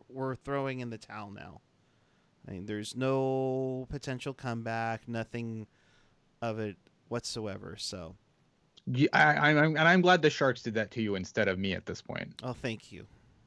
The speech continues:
Speaker 2: Yeah,
Speaker 1: Yeah.
Speaker 2: like, 'cause I, I get a lot of flack for,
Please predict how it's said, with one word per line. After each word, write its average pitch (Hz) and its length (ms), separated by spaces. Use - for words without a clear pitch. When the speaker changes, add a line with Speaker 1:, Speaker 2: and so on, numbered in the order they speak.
Speaker 2:
Yeah, 104 340
Speaker 1:
Yeah. 104 80
Speaker 2:
like, 104 180
'cause 110 240
I, 107 240
I 107 120
get 101 160
a 101 40
lot 95 180
of 85 60
flack - 320
for, - 260